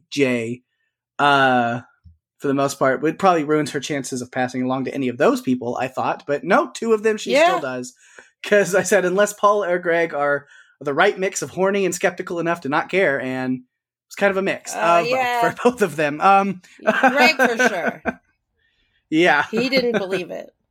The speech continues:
Speaker 2: 'Cause he wasn't there for the hair thing. And the
Speaker 1: Mm-hmm.
Speaker 2: chair breaking, and for Paul being thrown across the sand.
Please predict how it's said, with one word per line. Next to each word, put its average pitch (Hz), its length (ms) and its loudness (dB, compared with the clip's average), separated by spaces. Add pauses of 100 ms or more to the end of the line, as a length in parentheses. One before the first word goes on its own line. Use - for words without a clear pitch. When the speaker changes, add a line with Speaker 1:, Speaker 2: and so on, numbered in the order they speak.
(540)
Speaker 2:
'Cause 233 180 0
he 269 140 -2
wasn't 247 440 2
there 226 500 2
for 196 180 -4
the 180 100 -6
hair 175 320 -4
thing. 160 380 -12 (1700)
And 202 180 -2
the 208 40 2
Speaker 1:
Mm-hmm. 240 140 0
Speaker 2:
chair 202 280 4
breaking, 170 680 -2
and 165 600 -8 (880)
for 190 260 -2
Paul 196 340 4
being 175 240 -2
thrown 180 360 0
across 180 440 -2
the 233 120 0
sand. 190 720 0